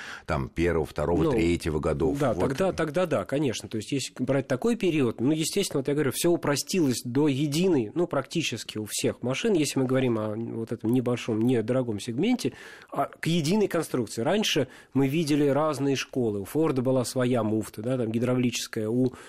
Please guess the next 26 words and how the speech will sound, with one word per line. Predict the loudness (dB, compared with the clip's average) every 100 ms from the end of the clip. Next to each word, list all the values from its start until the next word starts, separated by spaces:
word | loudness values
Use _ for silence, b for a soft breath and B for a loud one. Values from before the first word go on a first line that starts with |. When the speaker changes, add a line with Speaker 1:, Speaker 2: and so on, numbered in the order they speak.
| B -2
Speaker 2:
там, | 0 2
других | 0 0 0
каких-то | -2 -6 -4 -2
машин | -2 -2 -4
своя, | -2 0 2 2 2
у | 2
Audi | 2 0 -2
Quattro | -2 -2 -2
был | 0 0
этот | 0 -4 -2
Торсон | 0 0 -2 -2
дифференциал. | -2 0 0 -2 -4 -6 B B B B
Но | 2 4 4 0 -2
сегодня | 0 2 2 2 2 0 -2 _
у | -2
бюджетного | 2 0 2 0 0 -2
сегмента | -2 -2 0 0 0 -4
всё | 0 0
свелось | 0 2 2 0
к | -2
одной | 0 2 2 2
единой | -2 -6 0 2 2
конструкции, | 0 -2 0 -2 -2 -2
и | 0
больше | 0 0 -2
того, | 0 0